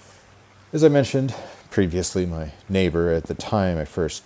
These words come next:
got the letter from my biological mother, where she said that she had a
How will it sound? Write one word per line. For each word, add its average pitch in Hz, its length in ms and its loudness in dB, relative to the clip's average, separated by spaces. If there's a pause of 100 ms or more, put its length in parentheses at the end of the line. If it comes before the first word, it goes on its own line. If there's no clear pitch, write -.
(320)
got 60 380 -2
the - 240 -12
letter 92 480 4
from 73 480 -4
my 57 340 -12
biological 67 640 -4
mother, 71 380 -4
where 76 200 -4
she - 200 -10
said - 260 -6
that 62 100 -10
she - 180 -8
had 76 180 -2
a 60 80 -4